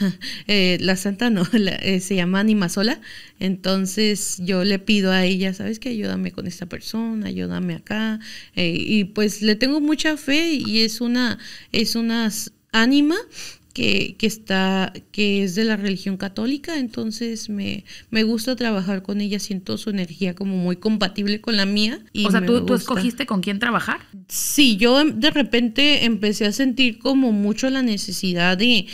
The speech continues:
Speaker 1: trabajar con esa ánima. Entonces, a las personas que trabajan con las ánimas se les dice como animeras.
Speaker 2: Ok.
Speaker 1: Entonces
Speaker 2: ¿Qué diferencia hay entre un santo, un, un ánima, como en cuestión de trabajos y así? ¿Por qué?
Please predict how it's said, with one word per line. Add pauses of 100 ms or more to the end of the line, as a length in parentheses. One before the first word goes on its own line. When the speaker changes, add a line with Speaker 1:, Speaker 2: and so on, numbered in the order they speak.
(180)
Speaker 1:
trabajar
con
esa
ánima. (580)
Entonces,
a
las
personas
que
trabajan
con
las
ánimas
se
les
dice
como
animeras. (400)
Speaker 2:
Ok.
Speaker 1:
Entonces
Speaker 2:
¿Qué
diferencia
hay
entre
un
santo,
un,
un
ánima,
como (360)
en
cuestión
de
trabajos
y
así?
¿Por
qué?